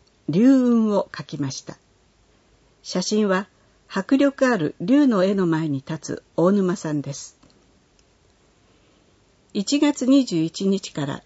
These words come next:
二十四日、土佐市の小中学生が江別へ。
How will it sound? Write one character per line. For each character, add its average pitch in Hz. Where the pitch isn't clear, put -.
二 240
十 165
四 143
日、 -
土 220
佐 294
市 277
の 185
小 220
中 208
学 202
生 143
が 123
江 190
別 208
へ。 131